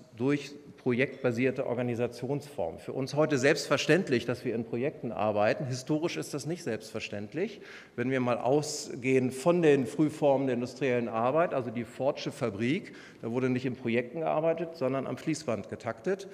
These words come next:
Äh, oder in den Büros wurde auch nicht in Projekten gearbeitet. Heute ist es der Normalfall,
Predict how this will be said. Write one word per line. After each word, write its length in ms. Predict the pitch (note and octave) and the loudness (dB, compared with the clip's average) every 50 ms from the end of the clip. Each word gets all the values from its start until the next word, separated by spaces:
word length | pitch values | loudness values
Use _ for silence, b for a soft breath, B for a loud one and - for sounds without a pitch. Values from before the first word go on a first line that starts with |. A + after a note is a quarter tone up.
| B B B B B B B B B - | B B B B B B B B B -6
Äh, 220 | - A#2+ A#2 A#2 A2+ | 0 4 6 6 6
oder 240 | - B2 B2 B2+ - | 6 6 6 6 6
in 160 | - A#2 A2 | 4 4 4
den 160 | A#2+ A#2+ A2+ | 4 4 4
Büros 420 | A2+ A#2+ G2+ B2+ C#3+ E3 E3+ - | 2 0 2 4 4 4 2 2
wurde 220 | C3+ B2 A#2 A#2 G#2 | -2 0 2 2 2
auch 140 | A#2+ D3 E3+ | 2 2 0
nicht 160 | D#3+ B2+ A#2+ | -2 -2 -2
in 100 | A#2 A2 | -4 -6
Projekten 540 | - - A2+ G#2+ G#2+ G#2 G#2+ - - G#2 G2+ | -4 -2 0 0 2 0 0 -4 -4 -2 -2
gearbeitet. 720 | G#2 - - F2+ G2 A2 A#2+ B2 C#3 D3+ F#3 F3 D#3 - - | -2 -2 0 -2 0 2 2 2 2 2 0 -2 -2 -2 2
Heute 280 | C3 C3+ D#3+ F3 F#3 | 4 6 6 6 4
ist 140 | D#3+ D3 D3 | 0 0 -2
es 120 | D3+ C3+ - | -4 -2 0
der 140 | D3+ C#3 | 0 0
Normalfall, 800 | C#3 C3 B2+ B2 A#2+ B2 C#3 D3+ D3 - E3 D#3 D3 D3 D3+ D#3+ | 2 2 2 2 2 4 4 2 2 4 4 4 6 6 4 2